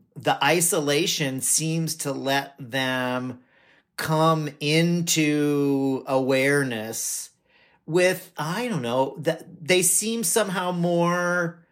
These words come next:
convincing maybe than other times when my life is full and I have community around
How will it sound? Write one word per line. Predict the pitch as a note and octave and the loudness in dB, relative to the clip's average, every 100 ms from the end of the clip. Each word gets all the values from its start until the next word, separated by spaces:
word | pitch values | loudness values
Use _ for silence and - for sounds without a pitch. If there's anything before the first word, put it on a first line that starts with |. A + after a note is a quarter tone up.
| _ _ _ - | _ _ _ -6
convincing | F#3 F3 C3 A#2 D3+ E3+ - G3+ G#3 G#3+ G#3+ | -2 0 0 0 0 0 -2 0 -2 -2 -2
maybe | F3 F3+ F#3+ G#3 G#3 | -2 -2 -4 -6 -8
than | E3 F3+ E3+ | -4 -4 -2
other | E3+ F3 F#3 | -2 -2 -4
times | E3+ F3+ F3+ F#3 F3+ D#3 | -6 -6 -6 -6 -8 -4
when | D#3+ D#3 D3+ - | -2 -2 -8 -14
my | C#3+ D3 | -2 0
life | D#3 D3+ E3 E3 | 2 2 2 0
is | D#3 - | -6 -6
full | - D#3+ D#3 D#3+ D#3+ D3+ | -2 2 4 4 4 2
and | D3+ C#3 | -2 -2
I | C#3 | -2
have | C#3 D3+ - | -4 -6 -6
community | D#3+ D3+ D3+ D#3 D3 D#3+ D#3 D3+ C#3 | -6 -4 -2 -2 0 0 0 -4 -4
around | C#3 C3+ C#3 D3 D3+ D#3 | -4 -2 -2 -4 -6 -8